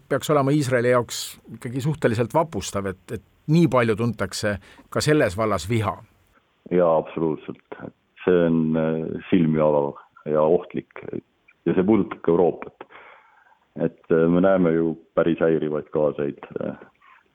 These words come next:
Speaker 2: üle Euroopa. Äh, mi-, mis ma oskan öelda, et mul on, mul on tegelikult isiklikult väga hea meel, et Eestis, äh, ikkagi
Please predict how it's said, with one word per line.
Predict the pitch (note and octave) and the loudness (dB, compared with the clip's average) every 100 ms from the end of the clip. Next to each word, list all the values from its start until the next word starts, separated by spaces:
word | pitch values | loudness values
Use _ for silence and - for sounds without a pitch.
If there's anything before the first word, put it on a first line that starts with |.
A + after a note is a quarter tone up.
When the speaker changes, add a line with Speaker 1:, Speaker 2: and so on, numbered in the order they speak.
| - - | -20 -2
Speaker 2:
üle | D#2+ E2 | 2 2
Euroopa. | D#2 E2+ D#2 - - C#2+ - - - - | 2 2 0 0 -6 -6 -12 -20 -20 -18
Äh, | - - - - _ _ _ _ _ | -14 -12 -14 -16 _ _ _ _ _
mi-, | A2+ A#2+ C3+ | 2 4 4
mis | A2+ | 4
ma | A2+ | 2
oskan | A2+ G#2 A2+ | 2 2 4
öelda, | A2 D2+ D2+ D#2 | 2 2 -2 -6
et | - | -8
mul | F2 G#2+ | -2 0
on, | G#2+ G2 | 0 0
mul | G#2+ G#2+ | 0 2
on | A2+ | 2
tegelikult | G#2+ F2+ - D#2+ | 2 2 -2 -8
isiklikult | G#2+ G2+ - D2 - - | -4 -4 -6 -10 -12 -6
väga | D#2+ D2+ D2+ | -4 0 -2
hea | |
meel, | D#2 E2+ D2+ D2 | 0 2 2 -2
et | - - D2+ | -6 -4 -4
Eestis, | - - - - | -4 -12 -12 -4
äh, | D2 D2 D2 D2+ _ _ - | -2 -2 -4 -8 _ _ -8
ikkagi | E2 - _ D#2 | -8 -8 _ -6